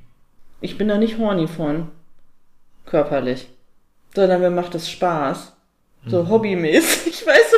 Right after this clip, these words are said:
Speaker 1: was ich meine? Ich mag das mit den Menschen, diese Verbindung auf so einer Ebene aufzubauen, wie als wenn man, oder, naja, hm, vielleicht eher, als wenn man zusammen in so einer Mannschaft ist.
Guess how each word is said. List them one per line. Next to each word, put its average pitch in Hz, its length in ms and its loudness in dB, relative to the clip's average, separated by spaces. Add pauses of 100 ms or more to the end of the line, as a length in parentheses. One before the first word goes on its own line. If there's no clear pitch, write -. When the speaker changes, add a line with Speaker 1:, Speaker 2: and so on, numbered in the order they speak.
(140)
Speaker 1:
was 294 140 2
ich 320 160 -6
meine? 277 540 4 (720)
Ich 233 160 -6
mag 277 260 2
das 277 160 2
mit 254 160 -2
den 254 160 2
Menschen, 262 1040 0
diese 240 220 0
Verbindung 254 680 2
auf 202 140 0
so 285 100 -2
einer 240 260 2
Ebene 269 840 0 (380)
aufzubauen, 247 1200 -2 (560)
wie 240 320 0
als 240 200 0
wenn 240 120 2
man, 254 220 0
oder, 226 320 4
naja, 214 420 0
hm, 180 420 -6 (420)
vielleicht 233 360 4
eher, 262 180 0
als - 160 -2
wenn 233 100 2
man 254 180 0
zusammen 226 380 0
in 226 120 -2
so 214 60 -4
einer 208 140 -2
Mannschaft 208 720 -4
ist. - 420 -8